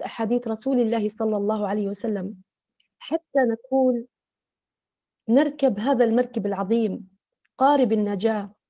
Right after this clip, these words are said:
الذي لن يكون إلا بالتمسك بالسنة، سنة رسول الله صلى الله عليه وسلم، وبه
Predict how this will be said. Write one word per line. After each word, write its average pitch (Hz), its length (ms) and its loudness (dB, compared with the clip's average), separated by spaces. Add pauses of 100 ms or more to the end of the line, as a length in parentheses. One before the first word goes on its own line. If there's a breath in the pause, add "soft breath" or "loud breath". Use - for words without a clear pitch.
(420)
الذي 240 280 6
لن 320 240 4
يكون 254 400 0
إلا 254 240 0
بالتمسك 247 680 -2
بالسنة، 202 420 -2
سنة 254 360 2
رسول 226 360 -2
الله 220 280 -2
صلى 208 280 -4
الله 202 320 -4
عليه 196 200 0
وسلم، 190 440 -4 (1300)
وبه 240 340 6